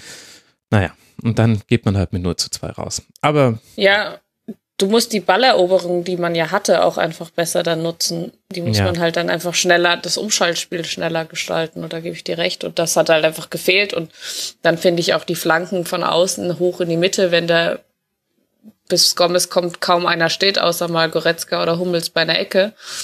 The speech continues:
Speaker 2: Ich finde auch Standardsituationen, das ist dann halt sowas, das musst du in dieser Si-, in diesen, in diesen Zeiten dann, sag ich mal, nutzen eigentlich. Und die waren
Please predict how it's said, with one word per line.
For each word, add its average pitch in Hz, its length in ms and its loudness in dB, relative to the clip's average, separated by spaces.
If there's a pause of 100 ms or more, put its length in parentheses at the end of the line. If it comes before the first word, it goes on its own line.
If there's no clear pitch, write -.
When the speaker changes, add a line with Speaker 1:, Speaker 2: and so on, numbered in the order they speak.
(180)
Speaker 2:
Ich - 120 -2
finde 175 260 2
auch 170 120 -2
Standardsituationen, 175 1000 2
das 165 120 -4
ist 185 200 -4
dann 170 160 2
halt 165 160 2
sowas, 170 260 0
das - 160 -6
musst 175 220 0
du 180 60 0
in 170 60 0
dieser 165 300 2
Si-, 165 300 -8
in 175 180 -8
diesen, 170 460 0 (640)
in 185 60 -2
diesen 202 280 2
Zeiten 185 500 2
dann, 185 220 4
sag 180 180 2
ich 180 100 -6
mal, 175 220 2
nutzen 220 380 0
eigentlich. 160 480 0
Und 165 120 -8
die 170 120 -6
waren 165 260 0